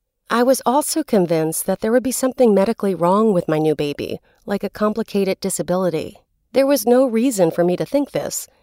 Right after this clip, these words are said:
It was just a nagging feeling I started having as soon as the two lines appeared on the pregnancy test.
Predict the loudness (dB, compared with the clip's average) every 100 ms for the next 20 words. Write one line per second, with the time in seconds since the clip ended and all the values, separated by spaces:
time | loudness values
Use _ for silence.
0 | _ -2 0 0 -4 -2 2 2 2 2
1 | 2 0 -2 -4 0 0 0 -4 -4 -4
2 | -2 -2 -4 -2 -2 -4 -2 0 0 0
3 | -6 -4 -2 0 0 2 0 -2 -4 -2
4 | -2 -2 -2 0 0 -2 -6 -8 -8 -8
5 | -12